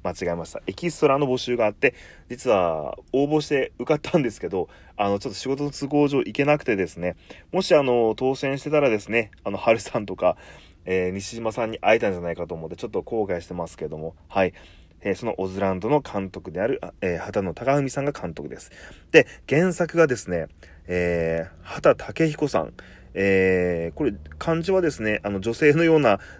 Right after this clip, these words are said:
字なんですけど、男性の方ですね。えー、五十代で。で、えー、ドラマとか映画とか脚本を、もう本当にかなり数多く手掛けてらっしゃる、えー、作家さんですね。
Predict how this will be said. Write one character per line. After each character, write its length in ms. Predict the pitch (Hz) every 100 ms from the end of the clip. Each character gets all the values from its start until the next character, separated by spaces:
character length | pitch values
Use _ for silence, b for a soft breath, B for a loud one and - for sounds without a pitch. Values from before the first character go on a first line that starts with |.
| -
字 100 | 120
な 60 |
ん 40 | 101
で 60 |
す 80 | 87
け 60 | 85
ど、 40 |
男 280 | 95 107 113
性 160 | 127 117
の 100 | 110
方 240 | 110 98
で 100 | 85
す 140 | -
ね。 240 | 85 85 78 -
え 100 | 87
ー、 40 | 82
五 120 | 90
十 140 | 90
代 140 | 85 80
で。 100 | 76
で、 180 | 135 - B B B B
え 80 | 90
ー、 40 |
ド 120 | 92 131
ラ 140 | 160
マ 120 | 156
と 140 | 147 110
か 220 | 92 -
映 240 | 104 107 107
画 100 | 107
と 80 | 90
か 80 |
脚 340 | - 131 127 135
本 220 | 143 123
を、 60 | - - -
も 80 | 135
う 0 |
本 320 | 120 180 160 -
当 100 | 175
に 160 | 175 160 B B B B -
か 220 | - -
な 100 | 175
り 80 | 156
数 320 | - 156 139 -
多 220 | 151 165
く 100 | 120
手 100 | 117
掛 140 | 113
け 100 | 110
て 100 | 110
ら 100 | 107
っ 20 | 110
し 140 | -
ゃ 60 | 120
る、 200 | 170 - B B B
え 220 | 98 95
ー、 40 | 87
作 240 | - 90
家 80 | 95
さ 120 | -
ん 40 | 95
で 80 | 82
す 100 | 104
ね。 180 | 107